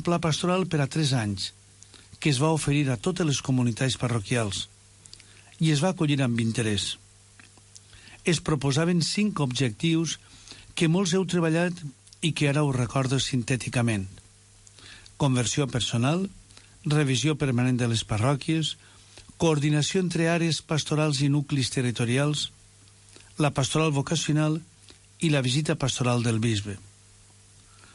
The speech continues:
L'assemblea del dissabte es concretarà en una anàlisi dels tres primers objectius. Tots els membres diocesans necessitem conèixer les possibilitats d'aplicació en les diferents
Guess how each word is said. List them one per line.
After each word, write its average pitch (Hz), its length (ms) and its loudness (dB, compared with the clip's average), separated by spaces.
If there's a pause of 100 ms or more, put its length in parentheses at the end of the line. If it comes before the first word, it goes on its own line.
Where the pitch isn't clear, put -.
(1040)
L'assemblea 147 480 2
del 147 160 2
dissabte 135 560 -2
es 175 80 -2
concretarà 147 560 0
en 160 80 2
una 175 220 2
anàlisi 185 340 0
dels 165 320 0
tres 165 320 0
primers 139 480 0
objectius. 113 720 -2 (1300)
Tots 165 240 0
els 147 160 0
membres 143 320 2
diocesans 139 640 0
necessitem 147 960 0 (640)
conèixer 170 480 2
les 180 160 -2
possibilitats 143 640 0
d'aplicació 156 640 0 (560)
en 165 120 2
les 147 160 2
diferents 147 800 0